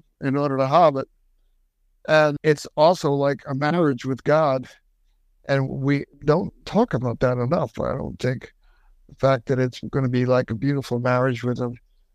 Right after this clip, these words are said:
a beautiful spouse who is so good and so holy and, and makes us so happy. Saint Therese said, "I formed such a lofty idea of heaven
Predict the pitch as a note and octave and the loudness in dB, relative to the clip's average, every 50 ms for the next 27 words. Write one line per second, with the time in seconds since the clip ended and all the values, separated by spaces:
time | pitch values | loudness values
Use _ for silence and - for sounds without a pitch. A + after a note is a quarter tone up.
0 | _ - C#3 B2+ B2+ C#3 C#3 C3+ A#2+ - - B2 A2+ - - - B2 B2 C3 C#3 | _ -12 -6 -2 -2 0 0 -2 -4 -4 -6 -8 -8 -6 -2 0 2 2 2 0
1 | B2+ - - C3+ C3+ C3 - - - C#3 C3 B2 - - C#3 C#3 C3 C3 C3 - | -2 -4 -4 -4 -4 -4 -2 -2 -2 -2 -2 -4 -4 -4 -2 -2 -4 -6 -8 -6
2 | - C3 B2+ B2+ B2+ B2+ C3 C3 C3 B2+ B2+ B2 A2+ A#2 - _ _ _ _ _ | -4 -4 -2 -2 -2 -2 -2 -2 -2 -2 -2 -2 -4 -6 -10 _ _ _ _ _
3 | _ _ _ _ - C3 B2 B2+ C3+ C3+ - - B2 A#2+ - - C3 B2 C3 C#3+ | _ _ _ _ -4 -2 0 0 0 0 -2 -4 -4 -4 -4 -4 -4 -2 0 0
4 | D#3+ A#3 A#3 - - A2+ - - _ _ _ _ _ _ _ _ _ _ _ _ | 0 0 -2 -4 -8 -8 -10 -12 _ _ _ _ _ _ _ _ _ _ _ _
5 | _ _ - - D3 C#3+ C#3+ C3 - C#3 C#3 D#3 F3+ G3 E3+ D#3 D3+ - - D3 | _ _ -4 0 0 0 0 -2 -2 0 2 4 4 2 2 0 -4 -2 0 0
6 | C#3+ C3+ B2 - _ _ _ _ _ _ - B2+ C3+ B2 - D3 D#3 D3+ C#3+ C#3 | 0 0 -4 -10 _ _ _ _ _ _ -4 -2 -2 -2 -2 -2 0 0 0 -2
7 | - - D3 C#3 C3+ C3+ C3 C3+ C#3 C3+ C#3+ D3+ - - - C3+ C3+ C3+ C3 B2 | -2 -4 -4 -4 -2 -2 -2 0 0 0 0 -2 -2 -4 -4 -2 0 0 0 0
8 | G2+ B2+ C3 C3 B2 A#2+ B2 - _ _ _ _ _ _ _ _ - D3 D3 D3+ | 0 0 0 0 0 -2 -4 -8 _ _ _ _ _ _ _ _ 0 2 2 2
9 | D#3 D3 C3+ B2+ | 2 0 -2 -2